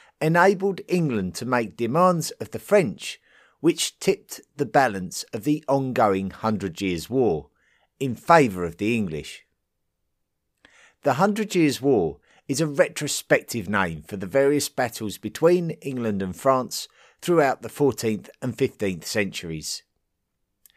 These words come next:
The cause for the tension between this period very much stemmed from the value to the English of French lands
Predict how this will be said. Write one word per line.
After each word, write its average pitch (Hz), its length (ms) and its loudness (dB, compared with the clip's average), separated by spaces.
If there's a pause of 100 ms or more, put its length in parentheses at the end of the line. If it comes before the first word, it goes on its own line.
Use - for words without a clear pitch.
(220)
The 143 80 -2
cause 233 360 2
for - 120 -2
the 170 100 -2
tension 147 480 0
between 120 320 -2
this 120 180 -4
period 90 480 0 (460)
very 196 240 4
much 214 300 -2
stemmed 95 640 0
from 123 200 -6
the 127 80 -2
value 135 540 2
to - 180 -10
the 143 300 -4
English 101 560 -4 (300)
of 120 100 -4
French 120 500 -2
lands 92 520 -2